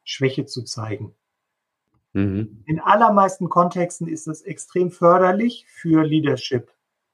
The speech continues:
Speaker 1: So, also, weil das möchte ich im Grunde ja von jedem Mitarbeiter. Äh, und wie man bei uns zumindest so schön sagt, stinkt der Fisch ja vom Kopf. Ja, das heißt, wenn ich bei meinen Mitarbeitern feststelle, dass sie nicht offen ihre Schwächen,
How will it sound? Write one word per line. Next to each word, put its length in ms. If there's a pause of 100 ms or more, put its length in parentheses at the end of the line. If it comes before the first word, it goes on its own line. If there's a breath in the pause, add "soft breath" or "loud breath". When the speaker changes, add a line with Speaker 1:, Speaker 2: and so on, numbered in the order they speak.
(1160)
Speaker 1:
So, 140
also, 300
weil 280
das 240
möchte 240
ich 80
im 120
Grunde 260
ja 120
von 160
jedem 240
Mitarbeiter. 840
Äh, 340
und 500 (520 loud breath)
wie 100
man 340
bei 80
uns 300
zumindest 380
so 120
schön 260
sagt, 320
stinkt 460
der 100
Fisch 300
ja 80
vom 180
Kopf. 360 (840 soft breath)
Ja, 160
das 240
heißt, 220
wenn 140
ich 100
bei 160
meinen 200
Mitarbeitern 520
feststelle, 480
dass 160
sie 100
nicht 180
offen 300
ihre 240
Schwächen, 560